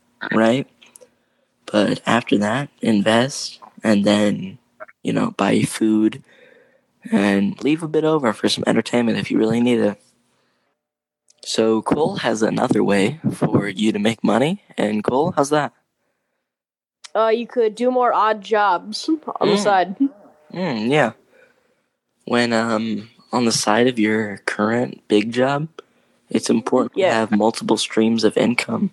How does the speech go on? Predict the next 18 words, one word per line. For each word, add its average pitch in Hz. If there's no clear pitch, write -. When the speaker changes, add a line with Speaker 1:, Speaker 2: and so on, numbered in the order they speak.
Speaker 1:
So, 107
for 110
example, 101
some 107
of 101
your, 101
one 110
of 110
your 98
streams 107
of 110
income 104
would 104
be 104
your 101
job, 120
you 107
know, 110